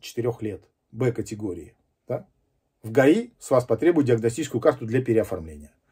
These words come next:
Для выезда за рубеж все машины должны иметь техосмотр. Обязательно, обязательно. Вот.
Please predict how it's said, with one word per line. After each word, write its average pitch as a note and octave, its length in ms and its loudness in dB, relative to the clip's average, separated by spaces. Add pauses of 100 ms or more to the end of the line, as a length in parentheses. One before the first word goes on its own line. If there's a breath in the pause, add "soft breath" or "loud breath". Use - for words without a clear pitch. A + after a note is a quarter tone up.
(400 soft breath)
Для G3 260 8
выезда G#3+ 420 4
за E3+ 80 4
рубеж G#3+ 480 4
все G#3 300 4
машины F3+ 400 2
должны B2+ 320 4
иметь E3+ 340 -4 (400)
техосмотр. A2+ 720 -2 (280)
Обязательно, A2 580 -2 (160)
обязательно. A#2 600 -6 (920)
Вот. - 140 -20